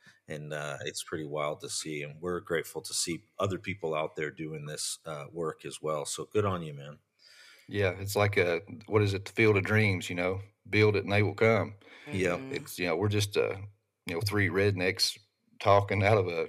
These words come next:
Speaker 2: a garage in East Tennessee. And like I said, you know, we're eight months in, and we've j-, surpassed ten thousand downloads and two hundred subscribers. And it's just like, we was just doing this because we thought it was fun, and maybe a few people will enjoy it, you know, so this, this is awesome.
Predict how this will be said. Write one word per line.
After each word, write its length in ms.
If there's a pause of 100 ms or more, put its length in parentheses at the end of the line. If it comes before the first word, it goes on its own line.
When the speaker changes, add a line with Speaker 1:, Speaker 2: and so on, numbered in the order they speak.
(100)
Speaker 2:
a 80
garage 540
in 80
East 240
Tennessee. 580
And 160 (640)
like 180
I 40
said, 280
you 80
know, 80
we're 140
eight 180
months 280
in, 160
and 100
we've 160
j-, 140 (100)
surpassed 500
ten 180
thousand 380
downloads 500
and 80
two 140
hundred 240
subscribers. 720
And 100
it's 160
just 200
like, 360 (460)
we 120
was 100
just 160
doing 180
this 220
because 360 (100)
we 120
thought 240
it 80
was 160
fun, 460
and 200
maybe 280
a 40
few 200
people 260
will 120
enjoy 400
it, 220
you 80
know, 120
so 160
this, 280
this 220
is 100
awesome. 460